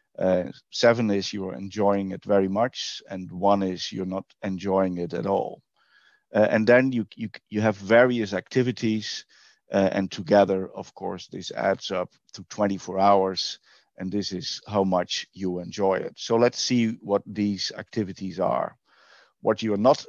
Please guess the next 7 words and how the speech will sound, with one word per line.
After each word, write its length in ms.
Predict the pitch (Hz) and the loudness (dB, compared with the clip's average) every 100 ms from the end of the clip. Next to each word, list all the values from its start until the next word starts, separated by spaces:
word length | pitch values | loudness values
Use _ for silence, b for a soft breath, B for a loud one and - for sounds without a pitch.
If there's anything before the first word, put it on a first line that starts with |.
| - | -4
enjoying 800 | 113 98 107 98 98 98 101 101 | -4 0 2 4 4 4 0 -8
is 240 | - 92 104 | -12 -10 -8
looking 300 | 113 104 98 | -8 -8 -10
for 440 | - 101 101 95 _ - | -10 -8 -8 -10 _ -10
a 80 | |
job, 520 | 92 107 98 92 90 - _ - | -6 2 6 6 4 -4 _ -4
laundry. 680 | 98 95 95 - - 82 | 0 2 0 -6 -10 -12